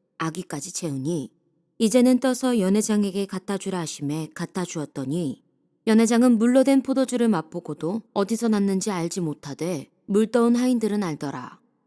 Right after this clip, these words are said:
연회장이 신랑을 불러 말하되, "사람마다 먼저 좋은 포도주를 내고 취한 후에 낮은 것을 내거늘 그대는 지금까지 좋은 포도주를 두었도다." 하니라. 예수께서 이 첫 표적을 갈릴리 가나에서 행하여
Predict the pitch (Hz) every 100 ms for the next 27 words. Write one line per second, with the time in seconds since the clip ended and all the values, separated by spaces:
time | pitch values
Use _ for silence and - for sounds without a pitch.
0 | _ _ - 214 226 226 240 233 302 285
1 | 277 269 233 226 175 151 143 170 156 139
2 | _ _ _ - 247 254 240 247 202 196
3 | 202 226 220 196 214 214 233 233 208 190
4 | 160 143 147 214 - _ _ _ - -
5 | 254 240 226 226 175 175 226 226 214 214
6 | 165 147 139 175 143 - _ _ _ _
7 | _ - 233 240 247 - 220 233 233 226
8 | 220 226 240 233 226 214 180 185 185 196
9 | 190 208 202 180 151 135 - _ _ _
10 | _ _ - 208 - 247 240 247 208 214
11 | 277 262 - 254 226 214 208 208 196 185
12 | 185 190 190 175 170 165 175 156 139 131
13 | 156 135